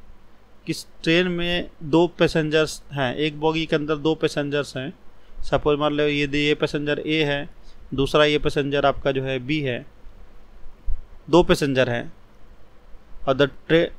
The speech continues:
ये जो train है आपका भी velocity से मूव कर रहा है, ठीक है, ये भी velocity से मूव कर रहा है, तो ए, ए और बी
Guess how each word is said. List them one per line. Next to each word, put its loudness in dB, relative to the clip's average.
ये -2
जो 4
train 4
है 4
आपका 6
भी 4
velocity 4
से 2
मूव -2
कर 4
रहा 0
है, -10
ठीक -6
है, 6
ये 2
भी 8
velocity 4
से 0
मूव 0
कर 4
रहा 2
है, -8
तो 0
ए, 12
ए 12
और 10
बी 4